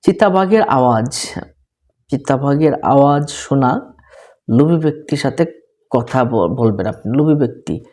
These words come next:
খুব একটা ভালো স্বপ্ন নয়। কবুতরের আওয়াজ, আপনি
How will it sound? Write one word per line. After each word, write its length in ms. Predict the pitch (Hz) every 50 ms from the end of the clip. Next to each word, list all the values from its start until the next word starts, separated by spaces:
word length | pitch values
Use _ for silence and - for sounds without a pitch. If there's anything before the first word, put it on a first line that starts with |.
| _ _ _ _ -
খুব 160 | - - 151
একটা 160 | 147 147 151
ভালো 500 | 127 120 127 139 139 139 127 - - - -
স্বপ্ন 260 | - - 139 - 131
নয়। 460 | 127 127 135 135 123 - 123 - 127 - - _ _ _ _ _ _ _ _ _ _ _ _ _ _ _ _ _ _ _ _ _ _ _ _ _ _ _ _ _ _ _ _ _ _ _ - _ _ - - - - _ _
কবুতরের 520 | - 202 202 208 214 208 - 214 208 214 208
আওয়াজ, 640 | 196 170 170 170 175 170 185 196 - - - - - - - _ _ _ _ _ _ _ _ _ _ _ 226 220 - _ _ _ _ _ _ _ _ _ _ _ _ _ _
আপনি 680 | - - - 143 127 139 131 127 120 117 104 - -